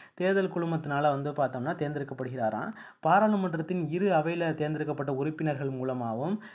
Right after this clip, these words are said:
நெக்ஸ்ட் வே-, இந்தியாவுல இருக்கக்கூடிய அனைத்து மாநிலங்கள் மற்றும் யூனியன் பிரதேசங்கள்ல இருக்கக்கூடிய தேர்ந்தெடுக்கப்பட்ட சட்டமன்ற உறுப்பினர்கள் மூலமாகவும் தேர்ந்தெடுக்கப்படுகிறாங்களாம்.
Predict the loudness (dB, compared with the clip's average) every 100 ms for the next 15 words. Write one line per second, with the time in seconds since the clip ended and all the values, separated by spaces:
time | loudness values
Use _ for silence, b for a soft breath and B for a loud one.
0 | B -6 -4 -2 0 0 -2 0 2 4
1 | 4 2 0 -2 -4 -2 0 0 0 -2
2 | -2 -2 0 0 2 0 0 0 0 0
3 | 0 0 -2 -4 -6 -6 B B -4 0
4 | 2 0 -2 -2 -2 -2 -2 -2 -2 -4
5 | -4 -4 -2 -2 -2 -2 -4 -4 -4 -2
6 | -2 0 -2 -2 0 0 0 -2 -4 -4
7 | -4 -4 -4 -6 -6 -8 -6 -4 -4 -6
8 | -8 -6 -6 -6 -6 -8